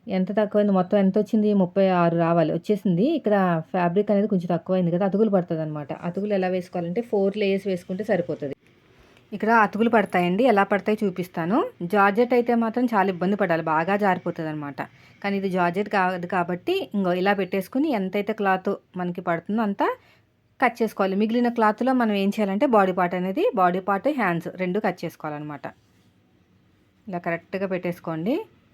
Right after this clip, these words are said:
పెట్టేసుకుని నీట్‌గా కట్ చేసుకోండి. జాయింట్ వేసిన తర్వాత నేను నడుము దగ్గర పిండి పెట్టాను కదా, అప్పుడు తీయాలన్నమాట. అప్పుడు దాకా తీయకూడదు, తీస్తే మాత్రం మళ్ళీ మీరు కన్ఫ్యూజ్ అయిపోతారు. So అయిపోయిందండి.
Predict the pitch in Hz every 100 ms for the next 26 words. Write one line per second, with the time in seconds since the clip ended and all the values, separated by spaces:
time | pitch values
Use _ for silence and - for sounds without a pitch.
0 | _ _ _ - 196 196 - 233 196 190
1 | 220 403 - - - _ _ _ _ _
2 | 226 180 196 180 - 151 156 196 202 233
3 | 262 240 240 240 233 220 226 302 277 220
4 | 208 196 190 196 208 208 220 214 202 202
5 | 190 185 185 262 262 190 170 175 165 160
6 | 156 165 180 185 190 - 180 170 160 160
7 | 262 453 _ - _ _ - - - 240
8 | 233 254 240 233 262 226 214 220 208 202
9 | 180 208 190 175 160 160 156 269 427 -
10 | - - - - - - - - - -
11 | - _ - - - - - - 208 196
12 | 233 233 220 208 277